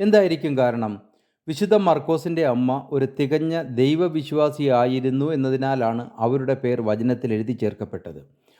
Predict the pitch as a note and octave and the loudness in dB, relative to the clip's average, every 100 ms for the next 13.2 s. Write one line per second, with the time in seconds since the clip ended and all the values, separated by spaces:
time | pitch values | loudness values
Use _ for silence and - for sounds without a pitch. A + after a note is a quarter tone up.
0 | _ - B2 C3 C#3+ D3 C#3+ C#3+ C3+ D3 | _ 2 4 6 2 2 0 0 0 0
1 | C3+ D#3+ D#3+ D3 C3 C#3+ E3 C3 A#2 G#2+ | -4 -4 -2 0 0 0 0 0 -2 -4
2 | - A#2 A#2+ A#2+ - C#3 B2 B2+ B2+ G#2+ | -8 -4 -2 -2 -2 -4 -2 -2 -2 0
3 | A#2 C3 B2+ B2 A2 A#2+ A#2+ A2 - G#2 | 0 2 0 0 0 0 0 -2 -6 -4
4 | G#2+ G#2 G#2 - F#2 D#2+ - _ _ _ | -2 -2 -4 -4 -10 -10 -18 _ _ _
5 | _ - F#3 F#3+ G3+ G3+ F3+ F3 E3 E3 | _ -2 0 2 2 2 0 0 -2 -2
6 | C#3+ C#3 C3+ C3+ B2 A2+ - A2+ D3 C#3 | -4 -4 -4 -2 -2 -4 -4 2 4 2
7 | B2 C#3 C3 A2+ B2 C#3 B2 B2+ D3+ C#3+ | 2 0 0 0 -2 -4 -4 -4 -4 -4
8 | B2 B2 B2+ B2+ C3+ D3+ E3 D3+ C3+ C3 | -2 0 -2 -2 0 2 0 -2 -2 0
9 | A#2 A2+ C3+ C#3+ A2+ A#2 - A2+ G2+ G2+ | 0 0 0 -2 -2 -4 -6 -8 -6 -6
10 | F#2+ F2+ F2+ _ _ _ _ _ - G3 | -6 -10 -14 _ _ _ _ _ 0 2
11 | A#3 A3+ A3 F#3 F3+ F#3 F3+ C#3+ C#3 D3+ | 2 2 2 2 0 -2 -4 -6 -2 0
12 | D#3 D#3+ D#3+ D#3+ E3+ C3+ A#2 B2+ D3 C#3+ | 0 -2 -8 -6 -4 0 0 0 -2 -2
13 | D3 | -4